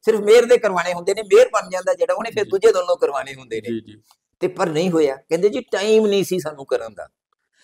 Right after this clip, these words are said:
Speaker 1: ਅਤੇ ਉਸ ਤੋਂ ਬਾਅਦ ਜਿਹੜੀ ਦਿਲਚਸਪ ਮੈਂ ਗੱਲ ਕਹਿੰਦਾ ਸਾਂ ਇਹ ਹੈ, ਉਸ ਤੋਂ ਬਾਅਦ ਇੱਕ ਹੋਰ ਆਦੇਸ਼ ਡਿਪਟੀ ਕਮਿਸ਼ਨਰ ਵੱਲੋਂ ਜਾਰੀ ਕਰਵਾ ਦਿੱਤਾ ਗਿਆ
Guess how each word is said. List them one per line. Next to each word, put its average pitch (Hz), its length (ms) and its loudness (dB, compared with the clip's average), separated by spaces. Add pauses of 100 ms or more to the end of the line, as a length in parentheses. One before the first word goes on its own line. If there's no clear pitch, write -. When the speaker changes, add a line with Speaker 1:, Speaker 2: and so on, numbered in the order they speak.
(140)
Speaker 1:
ਅਤੇ 202 140 2
ਉਸ 175 200 0
ਤੋਂ 220 140 2
ਬਾਅਦ 185 200 0
ਜਿਹੜੀ 170 140 -4
ਦਿਲਚਸਪ 156 480 -4
ਮੈਂ 147 120 -8
ਗੱਲ 120 200 -8
ਕਹਿੰਦਾ 120 220 -6
ਸਾਂ 127 180 -8
ਇਹ 147 260 -2
ਹੈ, 104 100 -6 (400)
ਉਸ 170 160 -8
ਤੋਂ 226 140 0
ਬਾਅਦ 117 500 -4 (1160)
ਇੱਕ 160 120 -6
ਹੋਰ 170 220 0
ਆਦੇਸ਼ 175 380 0
ਡਿਪਟੀ - 240 -2
ਕਮਿਸ਼ਨਰ 147 400 -8
ਵੱਲੋਂ 147 260 -6
ਜਾਰੀ 123 240 -4
ਕਰਵਾ 131 320 -2
ਦਿੱਤਾ 165 320 0
ਗਿਆ 123 360 0